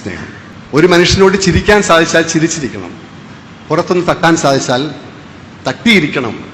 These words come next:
എന്ന് പറയുന്ന തികച്ചും വ്യക്തിപരമായിട്ടുള്ള, തികച്ചും സ്നേഹസമ്പന്നമായിട്ടുള്ള ഒരു, ഒരു സമീപനം എല്ലാവരോടും ഉണ്ടാകണം എന്ന വലിയ പാഠം അദ്ദേഹം എന്നെ പഠിപ്പിച്ചു.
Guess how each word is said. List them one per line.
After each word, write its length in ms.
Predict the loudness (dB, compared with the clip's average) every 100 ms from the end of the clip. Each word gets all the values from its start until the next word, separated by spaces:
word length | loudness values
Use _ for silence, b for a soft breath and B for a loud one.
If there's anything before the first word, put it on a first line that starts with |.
| -20 -20 -20 -20 -6 -2
എന്ന് 120 | 0 2
പറയുന്ന 280 | 2 0 0
തികച്ചും 400 | -2 -2 -4 -4 -4
വ്യക്തിപരമായിട്ടുള്ള, 800 | -6 -6 -6 -6 -8 -12 -14 -16 -16 -20 -20 -20 -20 -20 -20 -20 -12 -4
തികച്ചും 340 | -4 0 0 -2 -4
സ്നേഹസമ്പന്നമായിട്ടുള്ള 1080 | -4 -4 -2 -2 0 2 2 0 -2 -4 -6 -8 -14 -20 -20 -20 -20 -20 -20 -20 -10 0
ഒരു, 160 | 4 4 4 -2 -8 -12 -16 -18 -20 -12 -8
ഒരു 100 | -4
സമീപനം 480 | 0 2 4 4 0 -2 -10 -14 -16 -6
എല്ലാവരോടും 560 | 2 4 6 6 4 2
ഉണ്ടാകണം 420 | 2 2 0 -4 -6 -14 -20 -20 -12 -4
എന്ന 100 | 0 2
വലിയ 160 | 2 2
പാഠം 240 | 2 0 -4
അദ്ദേഹം 200 | -6 -6
എന്നെ 100 | -8 -12
പഠിപ്പിച്ചു. 300 | -16 -18